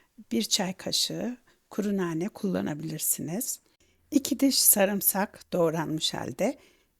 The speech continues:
İki kaşık karışık, e, salça kullanıyorum. Eğer sizde karışık yoksa birer kaşık domates ve biber salçası kullanabilirsiniz. Baharatlarımızdan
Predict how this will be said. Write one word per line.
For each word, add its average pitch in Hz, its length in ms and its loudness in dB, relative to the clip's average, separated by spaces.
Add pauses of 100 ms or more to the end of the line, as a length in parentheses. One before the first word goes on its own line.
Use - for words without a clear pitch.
İki 302 260 4
kaşık - 680 0
karışık, - 580 -2 (320)
e, 175 280 2 (240)
salça 190 320 2
kullanıyorum. 185 640 0
Eğer 180 160 0
sizde 180 320 0
karışık - 500 -4
yoksa 165 420 -2
birer 226 280 -2
kaşık - 480 -4 (500)
domates 180 560 0
ve 143 160 -4
biber 170 280 0
salçası - 560 -4
kullanabilirsiniz. 156 1000 -2
Baharatlarımızdan 190 1120 0